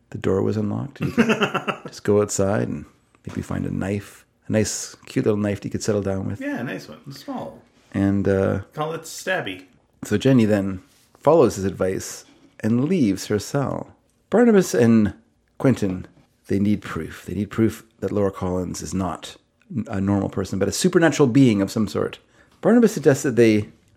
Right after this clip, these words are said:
Speaker 1: ritually invoke her one more time, but he's worried that Laura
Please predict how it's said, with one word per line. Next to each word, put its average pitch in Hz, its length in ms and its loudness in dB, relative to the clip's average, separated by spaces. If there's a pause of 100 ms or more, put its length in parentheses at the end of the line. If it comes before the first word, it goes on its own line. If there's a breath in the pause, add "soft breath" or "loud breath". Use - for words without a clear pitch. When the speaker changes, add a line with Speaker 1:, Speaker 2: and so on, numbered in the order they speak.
(140)
Speaker 1:
ritually 113 600 2
invoke 110 380 4
her 95 320 2 (380 soft breath)
one 110 320 2
more 101 180 4
time, 92 560 -4 (380 soft breath)
but - 80 -4
he's 107 120 -2
worried 123 360 6
that - 120 -2
Laura 101 460 4